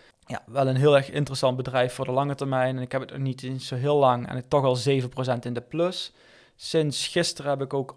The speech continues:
ARK K, een van de E T F's van ARK Invest. Ehm, helaas, <laughs> het was niet het beste moment om in te stappen, zie ik. Min vier en een half procent al wel. Maar juist wel een van die aandelen waarom ik het juist weer interessant vind om eToro te gebruiken.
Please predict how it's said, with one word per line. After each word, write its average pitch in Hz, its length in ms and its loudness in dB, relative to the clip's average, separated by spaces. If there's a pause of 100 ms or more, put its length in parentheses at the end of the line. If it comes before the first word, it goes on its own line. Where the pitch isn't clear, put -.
ARK 143 440 2
K, - 80 -8 (640)
een 156 180 -2
van 147 140 2
de 147 180 -4
E 151 40 -2
T 143 320 2
F's - 60 -4
van - 220 -2
ARK 170 340 2
Invest. 147 640 -2 (380)
Ehm, 131 460 4 (460)
helaas, 139 520 2
<laughs> 151 40 -4
het 139 200 -6
was 139 300 -4
niet 139 320 0
het 139 100 -2
beste 135 280 0
moment 127 260 -2
om 123 80 -4
in 165 120 -4
te - 80 -12
stappen, 143 360 2
zie 131 200 -2
ik. - 160 -10 (300)
Min 139 300 0
vier 147 220 2
en 139 60 0
een 135 60 2
half 131 240 4
procent 139 520 2
al 131 140 4
wel. 123 300 2 (300)
Maar 131 140 -2
juist 135 320 4
wel 139 380 6
een 151 200 -2
van 139 100 2
die 135 140 0
aandelen 135 380 2
waarom 131 280 2
ik 135 100 -4
het - 280 -8
juist 123 360 -4
weer 131 120 -6
interessant 135 440 0
vind 120 160 -6
om 120 140 -4
eToro 160 480 4
te 147 120 0
gebruiken. 135 580 4